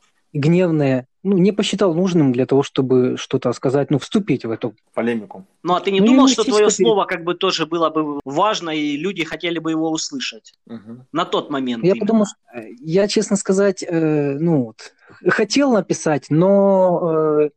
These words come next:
Speaker 1: ну, не знал, в принципе, как моё слово будет, либо оно будет положительным в данном случае, как бы, либо отрицательным, потому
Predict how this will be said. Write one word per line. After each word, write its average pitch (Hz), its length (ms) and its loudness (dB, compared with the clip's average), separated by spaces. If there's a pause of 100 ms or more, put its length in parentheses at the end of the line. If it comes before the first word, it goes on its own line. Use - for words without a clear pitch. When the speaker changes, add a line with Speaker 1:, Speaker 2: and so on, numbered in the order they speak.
(120)
Speaker 1:
ну, 202 160 4
не 196 160 4
знал, 214 260 2
в - 60 -14
принципе, 262 400 0
как 202 200 -2
моё 208 160 2
слово 214 280 2
будет, 170 380 0
либо 190 320 4
оно 190 180 2
будет 175 300 -2
положительным 214 760 2
в 135 40 -6
данном 151 280 0
случае, 139 420 -2
как 123 220 -6
бы, 131 100 -4
либо 208 360 2 (220)
отрицательным, 147 800 -2
потому 202 500 0